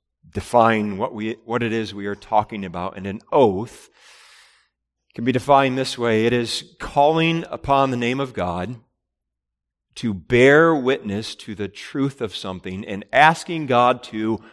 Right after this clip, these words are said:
punish me if I am lying. And we're pulling that definition really from the language of the Catechism itself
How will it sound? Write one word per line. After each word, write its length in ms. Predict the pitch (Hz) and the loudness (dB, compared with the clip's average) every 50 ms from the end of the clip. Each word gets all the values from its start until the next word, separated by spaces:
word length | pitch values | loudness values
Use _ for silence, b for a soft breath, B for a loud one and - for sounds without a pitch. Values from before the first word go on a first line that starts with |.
| B B B _ - | B B B _ -14
punish 480 | - - - 208 185 147 127 - - | -8 -2 2 2 4 2 2 -2 -6
me 420 | 95 87 87 90 95 92 110 127 - _ _ _ _ _ _ _ _ _ _ _ _ _ _ _ _ _ _ _ _ _ _ _ _ _ _ _ _ _ _ _ | -12 -12 -12 -10 -10 -10 -10 -12 -14 _ _ _ _ _ _ _ _ _ _ _ _ _ _ _ _ _ _ _ _ _ _ _ _ _ _ _ _ _ _ _
if 140 | - 90 - | -10 -4 0
I 140 | 107 101 104 | 2 2 2
am 240 | 113 123 113 113 127 | 2 0 -2 -4 -2
lying. 640 | 127 120 113 110 104 90 87 82 80 78 76 69 _ _ _ _ _ _ _ _ _ _ _ _ _ _ _ _ _ _ _ _ _ _ _ _ _ _ _ _ _ _ _ _ _ _ _ _ _ _ _ | 0 0 0 0 -2 -6 -10 -10 -14 -16 -18 -20 _ _ _ _ _ _ _ _ _ _ _ _ _ _ _ _ _ _ _ _ _ _ _ _ _ _ _ _ _ _ _ _ _ _ _ _ _ _ _
And 100 | 98 92 | -4 -2
we're 80 | 101 113 | -2 -2
pulling 380 | 110 - 143 156 147 143 139 127 | 0 0 0 0 2 2 2 2
that 200 | 123 127 127 110 | 0 0 0 0
definition 540 | 120 113 - 120 113 113 - - 120 110 | 0 0 -2 -4 -8 -8 -8 -8 -10 -8
really 240 | 110 127 131 127 120 | -6 -4 -2 -2 -2
from 280 | - - 135 120 117 107 | -4 -6 -10 -8 -6 -6
the 80 | 98 | -6
language 480 | 101 110 113 120 123 120 123 120 - - | -4 -2 -2 -2 -4 -4 -6 -8 -6 -4
of 200 | - 107 107 101 | -4 -4 -2 -4
the 60 | 104 | -6
Catechism 560 | 95 - 127 117 117 104 - 120 104 107 107 | -10 -4 -2 -2 -2 -2 -4 -8 -10 -10 -10
itself 540 | 107 - - - 98 87 90 95 92 - - | -12 -12 -10 -10 -8 -6 -4 -6 -6 -8 -12